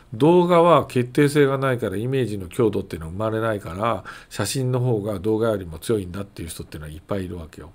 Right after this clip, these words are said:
だけど今なんか別にさ、そうじゃなくて、人間が生きているような状態っていうのは、フォーディーとか、いわゆる、なんていうか、高次元的な状態で、それ生きてるわけだから、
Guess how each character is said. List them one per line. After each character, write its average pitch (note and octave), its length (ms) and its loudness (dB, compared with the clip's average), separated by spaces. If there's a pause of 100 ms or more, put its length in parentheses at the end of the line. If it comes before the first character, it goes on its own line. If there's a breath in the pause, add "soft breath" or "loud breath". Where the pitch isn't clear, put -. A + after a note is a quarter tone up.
(100)
だ C3+ 80 0
け B2+ 100 2
ど G#2+ 80 -2 (420 loud breath)
今 G#3 220 0
な D3+ 60 2
ん G#2 40 -2
か E2+ 60 -8
別 G2 160 -6
に A2 100 -6
さ、 G#2 120 -6 (240 loud breath)
そ - 160 2
う G3 80 6
じ C#3 80 0
ゃ - 20 -4
な G#2+ 140 -4
く - 100 -14
て、 F2+ 320 -6 (280)
人 D3+ 200 -2
間 A3 160 -2
が G3+ 100 0
生 B3 80 -2
き C4+ 80 -12
て A#3+ 140 2
い - 20 8
る C#3 140 6
よ A#2 160 2
う - 20 -6
な F#2 100 -6
状 G#2+ 200 0
態 G#2+ 160 0
っ - 20 -2
て G2+ 120 -6
い - 20 -2
う - 20 -6
の G2 60 -4
は、 G2 100 -6 (260 loud breath)
フ - 160 -4
ォ E3 180 6
ー - 20 4
デ E3 80 0
ィ D#3+ 80 2
ー C#3+ 40 0
と G#2 120 -4
か、 F#2 140 -6
い - 20 -6
わ F#2+ 60 -8 (180)
ゆ A2 60 4
る、 F#2 100 -6 (440 loud breath)
な C3+ 220 0
ん B2 60 -2
て - 80 -8
い - 60 -8
う - 20 -14
か、 - 80 -20
高 A3 180 2
次 G#3 160 -2
元 G3+ 220 0
的 F#3+ 300 -6
な D#3 340 0 (480 soft breath)
状 D3+ 280 8
態 C#3 300 6
で、 A#2 300 4
そ - 120 -6
れ B2+ 60 -2
生 D#3+ 80 -6
き - 80 -14
て D3 100 4
る G#2 120 4
わ G2 100 -2
け F2+ 100 -8
だ D2+ 120 -12
か C#2+ 160 -16
ら、 E2 280 -10